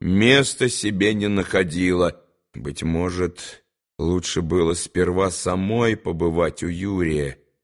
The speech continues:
шевельнулась в ней грешная мысль. Нет, Юрий мог бы и огрубить, и перемолвить такое, что после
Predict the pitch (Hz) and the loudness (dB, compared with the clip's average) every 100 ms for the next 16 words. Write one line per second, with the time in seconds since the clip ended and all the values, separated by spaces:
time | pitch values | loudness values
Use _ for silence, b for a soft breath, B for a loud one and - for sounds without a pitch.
0 | _ - - 85 87 90 90 82 78 80 | _ -6 0 2 2 2 0 -2 -2 0
1 | 90 90 80 87 87 78 82 85 85 92 | 2 0 0 0 0 -2 -2 -2 0 0
2 | 82 - 71 65 _ _ _ _ _ _ | -2 -6 -8 -10 _ _ _ _ _ _
3 | - 80 80 69 - - - _ _ _ | -6 -2 -2 -4 -12 -16 -18 _ _ _
4 | _ _ _ 73 67 90 107 104 92 85 | _ _ _ -10 -2 0 0 0 0 0
5 | 95 92 78 95 - 92 78 78 82 69 | 0 -2 0 0 0 -2 -2 -2 -4 0
6 | 98 117 95 - - _ _ _ _ - | 2 2 0 -10 -14 _ _ _ _ -8
7 | 71 80 82 85 90 98 92 95 - 90 | -6 -2 0 2 2 0 0 -4 -2 -4
8 | - 101 113 110 101 - 92 82 98 113 | 0 4 6 6 2 -2 -6 -2 4 4
9 | 110 98 107 98 | 4 2 0 0